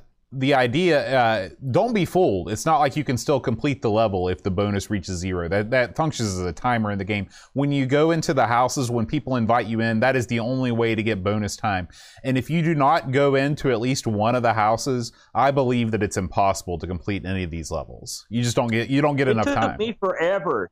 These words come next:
Speaker 2: to get off the first level. And it was a, you had,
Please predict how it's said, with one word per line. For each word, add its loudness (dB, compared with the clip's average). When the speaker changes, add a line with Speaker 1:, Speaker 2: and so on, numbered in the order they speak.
Speaker 2:
to -4
get -2
off -2
the -8
first -4
level. -4
And -2
it -2
was -2
a, -6
you 2
had, -4